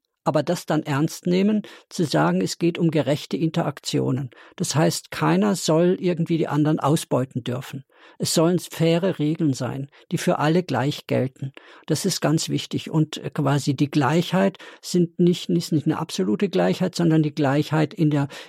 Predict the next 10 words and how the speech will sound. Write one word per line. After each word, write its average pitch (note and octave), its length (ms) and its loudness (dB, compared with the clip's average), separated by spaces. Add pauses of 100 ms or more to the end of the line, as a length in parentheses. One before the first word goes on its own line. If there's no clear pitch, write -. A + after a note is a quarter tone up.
in D#3+ 140 2
dem D3 160 4
Recht - 600 -4
auf D3+ 240 -8
die - 120 -12
Grundversorgung. C3+ 960 -2 (320)
Aber C#3+ 320 0 (220)
quasi, D3 480 -2
wenn D#3 180 4
ich - 260 -2